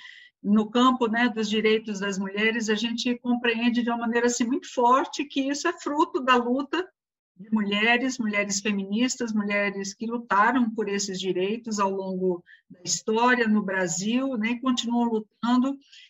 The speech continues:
Então, eu acredito assim, eu não consigo dissociar a questão da luta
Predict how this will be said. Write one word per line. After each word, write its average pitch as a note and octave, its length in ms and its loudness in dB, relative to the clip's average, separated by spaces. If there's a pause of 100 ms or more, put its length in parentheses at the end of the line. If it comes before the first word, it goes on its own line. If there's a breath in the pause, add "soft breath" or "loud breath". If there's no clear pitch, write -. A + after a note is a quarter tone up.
Então, G#3+ 300 0
eu C4 140 4
acredito C4+ 500 0
assim, D4 280 2
eu C4+ 60 0
não D#4+ 120 0
consigo E4 460 -2
dissociar C#4 1080 2
a A#3+ 100 -2
questão A#3+ 580 -4
da A3+ 140 2
luta A#3 720 -4